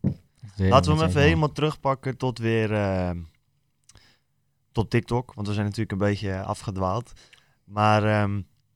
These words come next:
Speaker 2: ik ben heel benieuwd of je gewoon voor de mensen die kijken, jij doet superveel met TikTok. Zou je een paar tips kunnen geven voor mensen die zeggen van, "Ah, ik wil nu toch eindelijk ook echt een TikTok-pagina gaan beginnen. Als hij het kan, hij is vijftien, ik ben zelf tweeëntwintig.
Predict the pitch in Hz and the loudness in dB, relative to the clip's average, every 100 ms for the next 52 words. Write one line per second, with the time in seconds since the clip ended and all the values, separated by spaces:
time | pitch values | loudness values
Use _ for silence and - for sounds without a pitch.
0 | _ _ _ _ _ _ - 135 147 143 | _ _ _ _ _ _ -6 0 4 6
1 | 165 151 170 170 135 135 135 135 139 127 | 6 4 2 2 -4 -2 0 0 0 2
2 | 131 143 120 110 123 127 123 120 117 123 | 2 0 -4 2 4 4 2 0 2 -2
3 | - - 139 123 117 113 104 131 - 127 | -4 -8 -6 -2 0 0 -2 -4 -4 -2
4 | 147 - - 120 139 131 - 123 - 147 | -4 -6 -2 2 2 2 2 0 2 0
5 | - - 135 - 127 135 135 123 117 127 | 0 -2 -4 -2 -2 -2 -2 -4 0 0
6 | 131 135 117 110 113 - 110 101 - 135 | 0 -4 -2 0 -2 -2 -4 -2 -2 -6
7 | - 113 113 123 131 131 120 131 135 131 | -4 -2 -2 0 -2 0 2 2 0 -4
8 | 131 120 127 127 135 127 127 120 113 117 | -4 -4 -6 -6 -6 -6 -4 -2 -2 -2
9 | 117 123 110 - 123 123 117 107 117 139 | -6 -6 -8 -6 -6 -2 -2 0 2 2
10 | 143 147 147 147 - _ _ _ 123 135 | 0 0 0 0 -8 _ _ _ 2 2
11 | - 147 151 143 147 143 117 120 139 - | 4 4 4 0 -2 -2 -2 0 0 -2
12 | 147 147 131 143 156 151 160 - - | 0 0 2 0 2 2 0 -2 -14